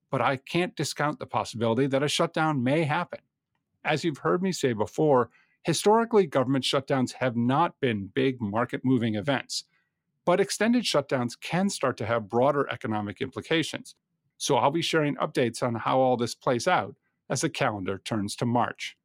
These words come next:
And third, the last couple of weeks have seen some striking comings and goings in the House of Representatives. Democrats were able to flip a seat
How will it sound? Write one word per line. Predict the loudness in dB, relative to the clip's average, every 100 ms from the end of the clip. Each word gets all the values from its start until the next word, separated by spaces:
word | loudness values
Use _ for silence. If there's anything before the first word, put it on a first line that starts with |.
| _ _ _ _ _ -4
And | -2 2
third, | 4 4 4 -4 _ -4
the | 0
last | 2 0 -2
couple | 0 2
of | 2
weeks | 0 0 -4
have | -4
seen | -2 2 2
some | 2 -2
striking | -2 -2 0 0 0 -2
comings | -2 0 2 2 2
and | 0 2
goings | 2 2 0 -2 -2
in | -2
the | 0
House | -2 -4
of | -4
Representatives. | -2 -2 0 0 0 -4 -10 -20 _ _ _ _ _
Democrats | 0 0 0 0 2
were | 4
able | 4 2
to | 0
flip | -2 -2 0 2
a | -2
seat | -2 -4 -6